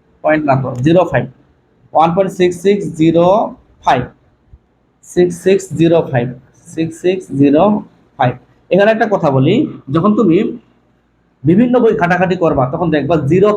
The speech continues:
থ্রি নিয়েও ওনারা কাজ করছে কেউ, জিরো ফোর নিয়েও কাজ করছে কেউ, জিরো ফাইভ নিয়েও কাজ করছে কেউ। তাহলে ওয়ান পয়েন্ট সিক্স সিক্স জিরো ফাইভ বা জিরো থ্রি বা জিরো ফোর, যে কোনো একটা নিলে কিন্তু হবে। তো ওয়ান এএমইউ মানে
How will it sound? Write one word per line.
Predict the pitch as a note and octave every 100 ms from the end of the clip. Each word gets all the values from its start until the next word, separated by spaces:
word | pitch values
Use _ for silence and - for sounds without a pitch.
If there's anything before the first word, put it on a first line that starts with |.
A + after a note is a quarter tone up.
| -
থ্রি | G#3 G#3
নিয়েও | G3 G3+
ওনারা | F#3 F3 F3
কাজ | D#3 -
করছে | C#3+ D#3 D3+
কেউ, | D3+ D3+ D3+ D3+ - C#3 C#3
জিরো | G#3 G#3+ G#3+
ফোর | G3+ F#3+ F#3+
নিয়েও | F3+ F3+ F#3
কাজ | E3 -
করছে | D#3 - D#3+ D#3
কেউ, | D3+ D#3 D#3 - - C#3+
জিরো | G#3 A3 G#3
ফাইভ | G3 G3 F3+
নিয়েও | F3+ F3+
কাজ | E3 C3+ D3
করছে | C#3 C#3 C3+
কেউ। | A#2 - _ _ F#3
তাহলে | G#3 G3 A#2 - _ C#3+
ওয়ান | E3+ A#3 A#3
পয়েন্ট | G#3+ G#3+ G#3+
সিক্স | G3 F3+ F#3
সিক্স | F3 C#3
জিরো | D#3+ E3+ E3+
ফাইভ | G#3+ A3+ - -
বা | C#3 C3+ C3
জিরো | C#3+ D3 C#3+ -
থ্রি | F#3+ A#3 A3+ - - C3+
বা | C3 B2
জিরো | C3+ C3+ C3+
ফোর, | A3 C3+ C3+
যে | E3+
কোনো | E3+
একটা | E3 D3+
নিলে | C#3+ C#3+
কিন্তু | C#3 D3+ F3
হবে। | C3+ - - _ -
তো | E3+ E3 E3
ওয়ান | F3 G#3 A3 G3+ G3+
এএমইউ | G3+ G3+ A3 F3+
মানে | D#3